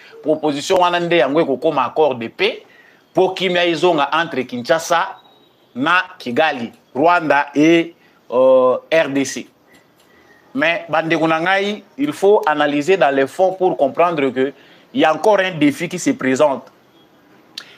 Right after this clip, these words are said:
Le président angolais qui confirme comme ça qu'il y a déjà un accord. Biso touti komona semaine outi koleka,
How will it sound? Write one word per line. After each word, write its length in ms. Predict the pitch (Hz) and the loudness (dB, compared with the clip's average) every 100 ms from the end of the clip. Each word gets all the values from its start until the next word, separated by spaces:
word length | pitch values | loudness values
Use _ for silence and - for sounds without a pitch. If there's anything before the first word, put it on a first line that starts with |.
| - | -6
Le 160 | 214 220 | 0 2
président 580 | 220 233 214 226 269 240 | 2 0 0 2 2 2
angolais 480 | 196 185 185 226 220 | 2 2 2 0 0
qui 180 | 208 | -4
confirme 680 | - 170 160 196 196 160 143 | 0 2 2 0 0 0 -2
comme 220 | 135 139 135 | -2 -2 -2
ça 220 | 175 185 | -2 -2
qu'il 180 | 139 135 | -2 0
y 60 | |
a 80 | 131 | 0
déjà 240 | 131 131 | 0 0
un 160 | 165 156 | 0 0
accord. 480 | 127 117 135 120 95 _ _ _ _ _ _ - | -4 -2 -2 -2 -6 _ _ _ _ _ _ -8
Biso 320 | 156 202 214 | -6 0 0
touti 340 | 190 156 160 | 2 0 0
komona 600 | 185 143 160 170 143 135 - | -2 0 2 2 0 -2 -6
semaine 420 | - 147 160 170 | -4 -2 0 2
outi 280 | 160 - 165 | 2 0 -2
koleka, 580 | 143 123 123 117 120 | 0 0 0 0 0